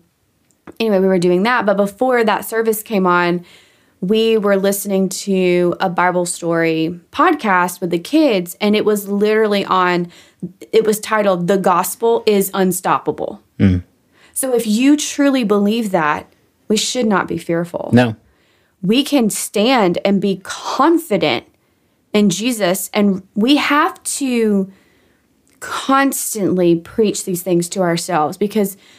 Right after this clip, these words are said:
Speaker 1: as humans, we are just so fleeting. Like, we, we'll, we'll draw to this and we'll draw to that. It's a, it's, again, what we're consuming. We, we can change so quickly and get teetered off of that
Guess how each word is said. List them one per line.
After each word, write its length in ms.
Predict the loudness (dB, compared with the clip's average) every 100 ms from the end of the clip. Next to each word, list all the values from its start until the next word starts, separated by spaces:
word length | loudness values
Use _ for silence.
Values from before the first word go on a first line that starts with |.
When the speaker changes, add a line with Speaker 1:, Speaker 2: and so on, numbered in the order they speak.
| -4
Speaker 1:
as 220 | -2 -2
humans, 320 | -2 0 0
we 120 | 0 0
are 60 |
just 240 | -2 -4 -4
so 180 | -6
fleeting. 500 | -6 -2 0 2 2 2
Like, 220 | 0 0
we, 300 | -2 -2 -4 -12 -20 _ _ -20 _
we'll, 240 | -2 0 0
we'll 240 | 0 0
draw 280 | 2 2 4
to 80 | 2
this 360 | 2 0 0
and 140 | -4 -4
we'll 80 | -2
draw 280 | 0 0
to 80 | 2
that. 300 | 2 2 2
It's 160 | -2 -4
a, 220 | -6 -4
it's, 140 | -4
again, 540 | -4 -2 0 0 -2 -6 -14 _ _ _ _ _ _
what 160 | 0 2
we're 160 | 0
consuming. 800 | 0 0 0 -2 2 4 4 0 0
We, 120 | -2
we 140 | -2
can 180 | -2 -2
change 560 | -4 0 2 2 0 -2
so 220 | -2 -2
quickly 540 | 0 -2 0 0 2
and 220 | 2 2
get 240 | 2 0 -2
teetered 440 | -10 -4 0 2
off 280 | 4 2 2
of 80 | 0
that 300 | 2 0 -2